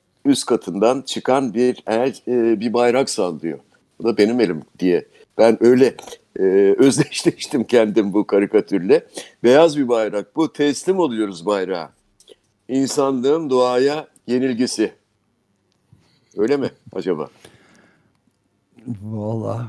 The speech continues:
Speaker 2: bilemiyorum.
Speaker 1: Ben de emin değilim.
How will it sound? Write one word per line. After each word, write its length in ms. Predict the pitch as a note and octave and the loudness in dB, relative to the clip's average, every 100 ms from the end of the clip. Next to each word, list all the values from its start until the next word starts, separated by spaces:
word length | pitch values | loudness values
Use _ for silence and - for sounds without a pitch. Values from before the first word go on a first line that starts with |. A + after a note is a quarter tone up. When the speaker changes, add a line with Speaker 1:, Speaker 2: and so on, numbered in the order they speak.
| - | -14
Speaker 2:
bilemiyorum. 720 | G#2 A#2+ B2 A#2+ A2 G2 F2+ F2+ _ _ _ _ _ _ _ - D3+ _ _ _ - | -10 -6 -4 -6 -6 -10 -14 -18 _ _ _ _ _ _ _ -10 -10 _ _ _ 0
Speaker 1:
Ben 260 | A2+ A#2 | 2 4
de 80 | G#2 | 4
emin 220 | G2 G2+ | 2 0
değilim. 260 | F#2+ F#2+ | 2 0